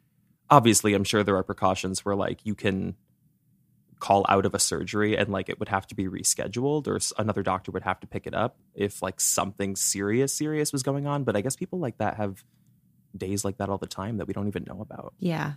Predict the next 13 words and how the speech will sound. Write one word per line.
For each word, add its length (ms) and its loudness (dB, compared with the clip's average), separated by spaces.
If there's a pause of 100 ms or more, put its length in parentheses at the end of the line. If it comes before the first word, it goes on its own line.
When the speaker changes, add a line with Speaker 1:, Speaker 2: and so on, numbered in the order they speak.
(140)
Speaker 2:
And 120 4
it, 120 -2
just 220 2
from 180 0
what 300 2
it 160 -2
sounds 360 2
like 140 -2
he 140 -2
was 160 0
kinda 240 0
going 380 -2
through, 460 -2